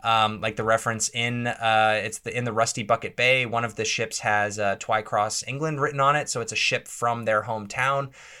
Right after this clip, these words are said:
which is really cool, and just references to all these other things. The game even has a secret ending, uh, where Mumbo Jumbo comes in, and if you've completed the entire game,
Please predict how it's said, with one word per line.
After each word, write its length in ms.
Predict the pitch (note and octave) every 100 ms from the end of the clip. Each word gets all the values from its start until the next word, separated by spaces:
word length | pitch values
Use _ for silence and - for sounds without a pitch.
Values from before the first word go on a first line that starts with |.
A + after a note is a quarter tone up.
| -
which 180 | B2+ C3+
is 160 | C3+ B2
really 180 | B2+
cool, 460 | A#2+ C3+ C3 C3 C3
and 320 | A#2 A#2+ A#2
just 200 | A#2 -
references 400 | C3+ B2+ B2+ B2
to 80 | -
all 160 | G2+ A2+
these 180 | A2+ A2+
other 160 | G#2+
things. 480 | G#2 B2+ B2 B2 -
The 120 | -
game 260 | C#3 E3 D#3
even 160 | D3+
has 400 | C3 C3 B2+ B2+
a 120 | A#2+ A2+
secret 380 | - - A2+ -
ending, 500 | D3 C#3+ C#3+ C3+ C3 - - -
uh, 280 | A2+ A2+
where 540 | G#2+ A2+ A#2 A2+ A2 - _ -
Mumbo 260 | A#2+ B2+ B2
Jumbo 300 | A#2 A#2 A#2
comes 320 | A2 A#2+ A#2
in, 280 | A2+ A#2 A#2+
and 240 | - A2+ A2+
if 160 | C3
you've 140 | D#3 B2+
completed 460 | C3+ - C3+ C3
the 120 | B2+
entire 400 | A#2 G#2+ A#2+ A2+
game, 500 | G#2+ A#2+ D3 A#2+ A2